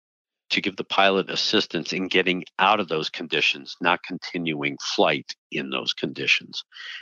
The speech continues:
And, and general aviation pilots really need to understand the difference and, of course, understand in their evaluation of weather conditions, the freezing level and the moisture content and that kind of thing,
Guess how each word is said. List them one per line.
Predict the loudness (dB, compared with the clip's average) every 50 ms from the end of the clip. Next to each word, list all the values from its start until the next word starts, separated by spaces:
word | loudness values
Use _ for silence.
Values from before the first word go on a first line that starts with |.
| -18 -18 _ 0
And, | 2 2 2 0 -2 -4 -4 -2
and | -2 0 2
general | 2 4 4 6 6
aviation | 6 6 6 4 4 4 2 0 0
pilots | 2 4 4 4 4 2 2
really | 0 0 2 2 0 2
need | 0 -2 -2 -2
to | -4 -2
understand | -2 -2 -2 -4 0 2 2 2 2 -2
the | -8 2 4
difference | 4 4 4 2 -2 -4 -2 -4 -6
and, | -6 -6
of | -8 _
course, | 0 2 4 4 6 4 2 -2 -6 -14 -20 -20 _ _
understand | -2 0 0 0 0 2 4 4 4 4 2 0 -6 _ _ _ _ _ _ 2
in | 2 4
their | 6 6 4
evaluation | 6 6 6 4 4 4 2 4 2 4 4 2 -2 -4 -6
of | -4 0
weather | 0 2 2 0 -4
conditions, | -4 -8 -6 -6 -4 -4 -4 -6 -6 -10 -14 -16 -16 _ _ -20 -20 -20 -20 _ _ _ _
the | -2 -2
freezing | 2 6 6 6 8 6 4 0 0
level | 2 4 4 4 2 -2 -10 -18 _ _ _ _ _ 0
and | 2 2 4
the | 4 4
moisture | 6 6 6 6 4 2 2 -2
content | -2 -2 -2 -2 -2 -2 -2 -6 -8 -8 -8 -12 -12 -16 _ -8 -6
and | -4 -2 0 2
that | 4 4 4 2 0
kind | 0 0 0 2 0
of | -4 -6 -4
thing, | -4 -4 -4 -4 -8